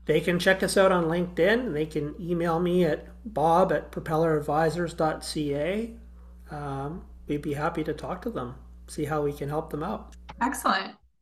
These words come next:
Speaker 2: Well, Bob, it's been truly wonderful speaking with you. We've definitely both heard your name numerous times from our P M V team members, and it's a pleasure to finally sit down and actually have a conversation with you.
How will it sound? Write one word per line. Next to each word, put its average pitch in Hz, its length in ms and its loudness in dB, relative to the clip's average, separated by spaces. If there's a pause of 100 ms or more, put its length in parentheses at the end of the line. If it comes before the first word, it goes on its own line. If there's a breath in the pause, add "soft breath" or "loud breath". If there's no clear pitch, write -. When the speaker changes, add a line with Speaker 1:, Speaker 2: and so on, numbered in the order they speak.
(540)
Speaker 2:
Well, 262 100 4
Bob, 302 280 10
it's - 220 4
been 294 440 2 (160)
truly 277 260 0
wonderful 269 500 6
speaking 254 440 0
with 285 180 2
you. 285 380 4
We've 214 420 2 (220)
definitely 240 420 8
both 214 360 6
heard 214 240 10
your 214 120 6
name 190 320 4
numerous 196 380 4
times 208 560 8
from 220 140 6
our 202 240 6
P 208 140 4
M 202 120 4
V 196 200 -6
team 196 260 2
members, 185 640 4
and 185 120 -2
it's 185 220 -4
a 202 60 -2
pleasure 196 360 4
to 190 120 0
finally 190 340 2
sit 196 220 -4
down 185 340 6
and 185 140 0
actually 208 400 -2
have - 200 2
a 180 40 -6
conversation 196 720 2
with 190 160 -4
you. 185 320 -2